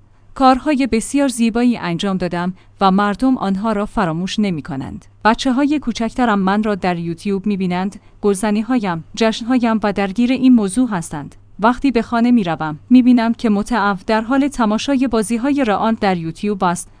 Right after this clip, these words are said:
و بازیکنان را می‌بیند. او به بلینگام، کاماوینگا و اومباپه علاقه دارد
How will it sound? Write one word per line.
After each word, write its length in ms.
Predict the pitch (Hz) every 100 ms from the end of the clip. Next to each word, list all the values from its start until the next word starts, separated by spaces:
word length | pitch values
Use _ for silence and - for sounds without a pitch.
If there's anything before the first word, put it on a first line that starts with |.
| -
و 80 | 190
بازیکنان 580 | 214 202 214 233 226
را 100 | 202
می‌بیند. 540 | 175 170 143 147 143 - -
او 120 | 320
به 120 | 262
بلینگام، 600 | 190 170 160 156 190 196 -
کاماوینگا 640 | 262 220 214 196 180 190
و 80 | 196
اومباپه 480 | 196 190 185 233 269
علاقه 440 | - 214 247 247
دارد 400 | 220 190 190 208